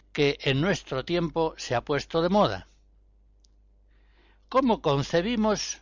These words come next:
realmente el camino de la perfección laical? ¿Hasta qué punto hemos aceptado como inevitable que la vida personal y comunitaria de los laicos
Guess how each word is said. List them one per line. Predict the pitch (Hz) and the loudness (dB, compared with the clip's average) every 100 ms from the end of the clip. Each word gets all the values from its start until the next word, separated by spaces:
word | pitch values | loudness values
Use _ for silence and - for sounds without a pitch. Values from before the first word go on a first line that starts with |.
| _ | _
realmente | 127 139 156 151 160 208 180 185 175 - | -4 0 2 2 0 0 0 -2 -2 -4
el | 147 135 | -4 -4
camino | - 131 165 160 135 | -2 -2 0 0 0
de | |
la | 120 117 | 0 0
perfección | 123 120 139 120 165 170 | -2 -2 -6 -4 -4 -2
laical? | 190 196 240 175 98 - _ _ _ _ _ _ _ _ _ _ _ _ _ _ - | -2 -2 -2 -2 -4 -16 _ _ _ _ _ _ _ _ _ _ _ _ _ _ -2
¿Hasta | - - 165 | 0 0 0
qué | 262 | 0
punto | - 247 165 123 - 107 - _ _ 160 | -2 0 0 0 -4 -8 -10 _ _ 0
hemos | 180 170 190 | 2 2 0
aceptado | - 202 170 220 202 185 | 0 -2 0 4 4 4
como | 180 160 160 | 2 0 0
inevitable | 143 139 123 127 127 151 208 - _ _ _ - _ - | 0 0 0 2 2 0 -2 -4 _ _ _ -20 _ -4
que | 165 | 2
la | 160 | 2
vida | 202 220 185 | 2 2 2
personal | 262 220 - 196 233 202 | 2 0 -2 0 0 0
y | |
comunitaria | 175 175 165 160 208 190 185 | -2 -2 0 0 2 2 2
de | 170 | 2
los | 151 147 | 0 0
laicos | 147 151 - 233 - - | 0 0 -2 -4 -4 -10